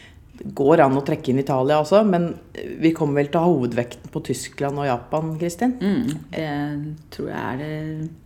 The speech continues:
Speaker 2: greieste her.
Speaker 1: Ja. Og da
Speaker 2: Skal vi gå tilbake til, eh, første verdenskrig, eller oppgjøret etter første verdenskrig, så kan vi bare
Speaker 1: Ja.
Speaker 2: minne om noen av punktene i Versailles-traktaten,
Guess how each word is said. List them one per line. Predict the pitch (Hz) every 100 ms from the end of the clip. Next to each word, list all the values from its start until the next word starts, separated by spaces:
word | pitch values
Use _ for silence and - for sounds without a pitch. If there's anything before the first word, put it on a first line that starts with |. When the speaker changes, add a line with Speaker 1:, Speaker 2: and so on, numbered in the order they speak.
| - - - - - 160
Speaker 2:
greieste | 196 175 127 131 - 196
her. | 190 381 - - - - - -
Speaker 1:
Ja. | 123 101 - - - - - - - - -
Og | 190 175
da | 170 196 240 - - - - - -
Speaker 2:
Skal | - -
vi | 175
gå | 196 143 131
tilbake | 196 160 143 127 - 220 247 233
til, | - 180 160 170
eh, | 170 175 175 175 175 170 151 - 170 -
første | 175 - 160
verdenskrig, | 151 143 156 131 208
eller | 196 -
oppgjøret | 185 - - 139 139
etter | 156 175
første | 175 170
verdenskrig, | 156 143 - 214 254 - - - -
så | -
kan | 160
vi | 151
bare | 117
Speaker 1:
Ja. | 135
Speaker 2:
minne | 175 180 151 127 135 -
om | 208 220 196
noen | 151
av | 151
punktene | 185 147 -
i | 147
Versailles-traktaten, | 165 165 135 147 143 156 156 214